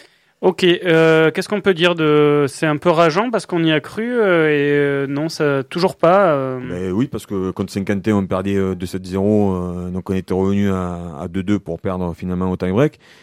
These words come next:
Speaker 2: Et là, ben, on menait de, deux sept à un. Et dans le quatrième set aussi, on avait, euh, trois, quatre points d'avance, euh,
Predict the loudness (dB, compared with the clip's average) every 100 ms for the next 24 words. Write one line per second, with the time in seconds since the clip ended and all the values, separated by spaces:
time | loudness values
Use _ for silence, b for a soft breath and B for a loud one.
0 | b -4 0 2 2 0 0 0 0 0
1 | 0 0 -2 -6 -2 2 4 4 0 -4
2 | -8 -4 -4 -2 -4 -4 -4 -2 -4 -4
3 | -4 -2 -2 -2 -2 -4 -6 -8 -8 -6
4 | -4 -2 -4 -4 -6